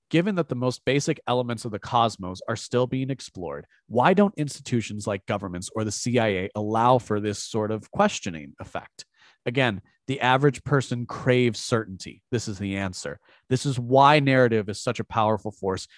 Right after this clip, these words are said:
and why, as a careful reader, which you become by subscribing to this newsletter, by the way, you should look for the way entities are attempting to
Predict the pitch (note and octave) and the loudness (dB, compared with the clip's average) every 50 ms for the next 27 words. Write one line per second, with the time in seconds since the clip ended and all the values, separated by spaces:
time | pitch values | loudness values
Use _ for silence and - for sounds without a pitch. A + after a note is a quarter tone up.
0 | _ _ - A2+ A#2 A#2+ A#2 C3 C#3+ D3+ C#3 A2+ A2+ - A2+ A2+ A2+ A#2+ - - | _ _ -8 -6 -4 -2 2 4 6 6 6 4 2 0 -4 -6 -6 -8 -10 -10
1 | - - C3+ D#3 D#3+ - - F3+ E3+ E3 G#3 A3+ G#3 A#2+ G2 G2+ G2+ _ _ _ | -4 -2 0 0 0 0 0 -2 0 0 0 0 0 0 -2 -4 -6 _ _ _
2 | _ _ _ - G#2 F#2+ - A2 G#2+ G#2 G#2+ - - - E3+ G3 B2 E2+ E2+ - | _ _ _ -16 -14 -12 -8 -8 -6 -6 -6 -8 -6 -6 -6 -6 -6 -8 -10 -10
3 | - F2 E2+ - - F#2+ F2+ F2+ F2+ F2 D#2+ - D#2 F2 F2 - - A2 C3+ C3 | -12 -14 -16 -12 -8 -6 -6 -6 -8 -10 -12 -14 -16 -16 -14 -10 -8 -8 -6 -6
4 | - E2+ D#2 E2 E2 - D#2 D#2 D#2 D#2 E2+ F#2 A2 A#2 _ _ _ _ _ _ | -6 -10 -10 -8 -10 -8 -8 -8 -6 -6 -4 -4 -4 -4 _ _ _ _ _ _
5 | _ - C#3+ E3 D#3+ - - E3 D3+ D#3 E3 G#3+ G3 - - F#3 E3+ E3+ D3+ C3+ | _ -4 -4 -4 -2 -2 -4 -4 -2 2 2 2 2 2 0 2 2 4 4 4
6 | C3+ C3 C3+ - - C#3 D3 D3+ - D3+ - D#3+ D#3+ D3 - - - B2+ B2+ A#2+ | 4 4 2 0 -2 -4 -4 -4 -4 -6 -2 0 0 0 0 0 -2 0 0 0
7 | - - - E3 D#3 - - D#3 C#3+ - - | -2 -2 -4 -4 -2 -2 -6 -8 -8 -8 -12